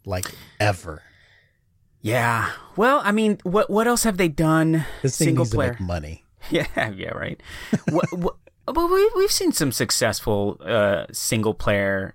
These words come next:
Speaker 2: Star Wars games, right? Like the, uh, w-, weren't the, um, the one with, where you played the,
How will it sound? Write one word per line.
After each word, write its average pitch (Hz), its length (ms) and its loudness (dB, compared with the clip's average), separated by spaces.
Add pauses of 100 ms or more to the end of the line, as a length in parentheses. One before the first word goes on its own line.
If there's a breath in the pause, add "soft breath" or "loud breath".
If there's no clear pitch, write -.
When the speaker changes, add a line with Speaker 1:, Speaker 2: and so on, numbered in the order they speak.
Speaker 2:
Star 104 320 0
Wars 107 200 -2
games, 131 220 -4
right? 170 180 -2
Like 131 260 -2
the, 120 200 2
uh, 104 240 2 (360)
w-, 139 540 -6
weren't 175 280 -2
the, 165 180 0
um, 104 480 0 (480)
the 113 80 0
one 135 180 0
with, 143 200 -4
where 120 160 0
you 107 120 -2
played 120 300 0
the, 101 180 -2